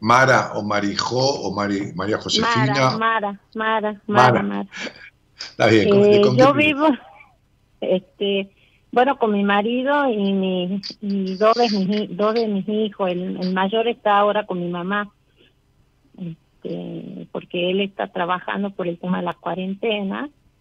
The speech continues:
Speaker 2: está trabajando desde la casa de ella, eh, trabaja en un call center, entonces trabaja desde la casa.
Speaker 1: Ah, muy bien, muy bien, muy bien. Y, y, y, y, y vos, eh, bueno, tenés un marido, tenés dos hijos, tenés un hogar, que sé, un poco por ahí se reparten las cosas, pero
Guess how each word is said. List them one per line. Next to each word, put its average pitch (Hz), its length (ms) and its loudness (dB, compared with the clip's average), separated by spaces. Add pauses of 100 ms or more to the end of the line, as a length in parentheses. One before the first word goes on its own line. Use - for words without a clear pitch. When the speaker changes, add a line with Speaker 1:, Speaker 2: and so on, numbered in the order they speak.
(200)
Speaker 2:
está 185 240 -6
trabajando 185 500 -2
desde 175 340 -4
la 165 140 -8
casa 175 340 -6
de 180 320 -2
ella, 190 320 -10 (220)
eh, 180 280 -10
trabaja 180 300 -2
en 190 100 -4
un 180 80 -8
call 175 240 -8
center, 208 320 -6
entonces 185 540 -10
trabaja 180 300 -6
desde 170 240 -4
la 165 80 -12
casa. 175 320 -6 (1160)
Speaker 1:
Ah, 120 160 2
muy 104 180 2
bien, 85 200 0
muy 87 140 -4
bien, 80 200 0
muy 80 140 -2
bien. 78 240 -4 (800)
Y, 156 80 6
y, 156 420 8
y, 139 360 4 (360)
y, 143 320 2
y 143 60 4
vos, 170 420 2
eh, - 140 -18 (120)
bueno, 113 320 2
tenés 90 280 -4
un 98 100 -4
marido, 95 400 2
tenés 87 260 -2
dos 90 240 0
hijos, 98 380 2
tenés 87 320 -2
un 95 100 -4
hogar, 92 600 4
que - 80 -8
sé, - 160 -2
un 71 120 -4
poco 87 240 -4
por 78 140 0
ahí 85 80 4
se 85 100 2
reparten 87 440 -2
las 85 80 -4
cosas, - 260 2
pero 92 220 2